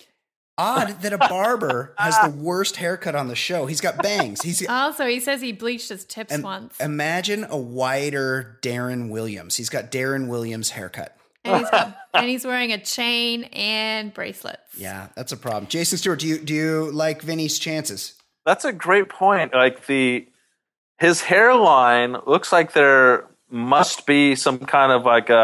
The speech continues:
Speaker 3: African American in his background or something, right?
Speaker 1: Yeah.
Speaker 3: Do, do white guys have hairline like that?
Speaker 1: No,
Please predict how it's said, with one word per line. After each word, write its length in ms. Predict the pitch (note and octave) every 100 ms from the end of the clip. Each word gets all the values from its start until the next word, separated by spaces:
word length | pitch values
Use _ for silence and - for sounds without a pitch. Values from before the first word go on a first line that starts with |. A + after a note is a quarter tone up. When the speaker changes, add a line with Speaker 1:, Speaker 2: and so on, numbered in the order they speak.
| F#2+
Speaker 3:
African 420 | A2+ C#3 - D3
American 840 | A#2+ A2 A#2+ C#3+ - B2+ A#2 A2 G#2+ G#2+
in 140 | A2+
his 200 | G#2 G2
background 580 | - C3 E3+ A#2 G2 F#2+
or 60 | F#2
something, 320 | F#2 E2+ F#2
right? 240 | F#2+ A#2 G#2+
Speaker 1:
Yeah. 80 | B2
Speaker 3:
Do, 60 | - _ _
do 60 | A#2
white 240 | A#2+ F3+ G3+
guys 220 | F3 -
have 280 | D3 D#3+ D3+
hairline 500 | C3 B2+ D3 E3 F3+
like 220 | F3+ F3+
that? 200 | F#3 G#3
Speaker 1:
No, 140 | G#2+